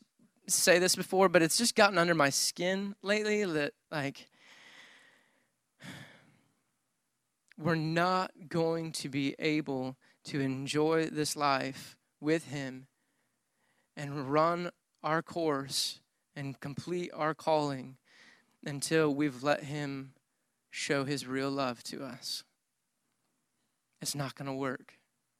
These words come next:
Every other motive to follow him, if you're trying to, like, rack up a whole bunch of rewards in heaven, that's an ulterior motive.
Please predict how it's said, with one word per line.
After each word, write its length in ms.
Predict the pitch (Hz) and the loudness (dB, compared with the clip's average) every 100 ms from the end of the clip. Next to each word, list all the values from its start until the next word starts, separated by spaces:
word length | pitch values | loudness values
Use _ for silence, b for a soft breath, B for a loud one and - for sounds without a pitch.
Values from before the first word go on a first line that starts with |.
| _ _ _ _ _ _ _ _ _ _ _ _ | _ _ _ _ _ _ _ _ _ _ _ _
Every 260 | 165 165 185 | 4 6 6
other 220 | 170 170 | 6 4
motive 420 | 160 156 165 151 | 4 6 6 4
to 80 | 151 | -2
follow 420 | - 156 156 143 | 0 4 6 6
him, 160 | 131 131 | 2 -2
if 120 | 156 | -2
you're 120 | 160 | -2
trying 300 | 147 180 175 170 | 2 4 4 6
to, 60 | |
like, 200 | 156 143 | 6 6
rack 420 | 135 127 147 156 156 | 4 4 6 6 6
up 200 | 156 151 | 4 4
a 60 | |
whole 180 | 139 165 | 0 0
bunch 300 | 151 160 151 | 0 -2 -2
of 100 | 143 | -2
rewards 440 | 139 131 151 151 | -2 0 0 0
in 100 | 151 | -2
heaven, 380 | 147 151 165 160 | 0 0 0 -2
that's 280 | 160 156 - | 0 0 -2
an 160 | - 160 | -4 -4
ulterior 540 | 151 - 151 143 143 | -4 -2 -2 0 -2
motive. 580 | 143 143 131 120 - | -2 -2 -4 -8 -14